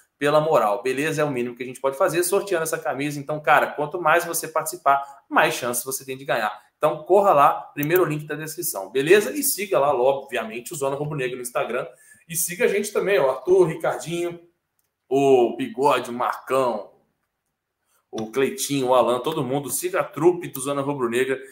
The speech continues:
que você tá mandando brasa pra ficar bem informadaço, beleza, Perrotinha? Manda brasa.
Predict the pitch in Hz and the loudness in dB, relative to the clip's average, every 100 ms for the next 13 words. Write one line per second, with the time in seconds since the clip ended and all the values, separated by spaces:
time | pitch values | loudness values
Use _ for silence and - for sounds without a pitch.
0 | - _ _ - 139 123 - 127 123 127 | -20 _ _ -14 -6 -4 -2 -2 -2 -2
1 | 117 123 123 104 117 123 120 120 - - | -2 -4 -4 0 2 2 -2 -8 -8 -4
2 | 113 117 123 127 123 123 113 95 - 107 | -4 -4 -6 -4 -2 -2 -2 -6 -8 -10
3 | 110 135 165 131 110 - 104 107 123 120 | -8 -6 -6 -6 -8 -8 -10 -8 -8 -6
4 | 95 - | -10 -10